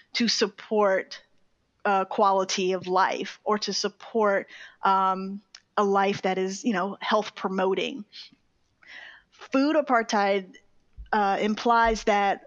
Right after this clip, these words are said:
what has happened in these communities is not natural. It's a result of planned decisions, um, both socially and economically. Um, some folks argue that the lack of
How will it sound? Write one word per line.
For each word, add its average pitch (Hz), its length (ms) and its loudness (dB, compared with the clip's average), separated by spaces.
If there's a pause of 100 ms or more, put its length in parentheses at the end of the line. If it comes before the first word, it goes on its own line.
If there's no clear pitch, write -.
what 233 260 0
has 233 180 0
happened 226 400 2
in 196 100 -2
these 202 220 -2
communities 190 520 -6
is 180 120 -8
not 185 260 -2
natural. - 600 -6 (880)
It's 208 440 -2
a 220 80 2
result 214 680 0 (120)
of 196 600 0
planned 214 380 2
decisions, 226 760 0 (580)
um, 196 300 2
both 196 200 0
socially 202 680 2
and 185 240 -2
economically. 226 920 -2 (140)
Um, 196 640 0 (420)
some 208 180 0
folks 208 280 0
argue 208 680 2 (180)
that 202 520 2 (140)
the 196 120 2
lack 208 440 2
of 190 520 -4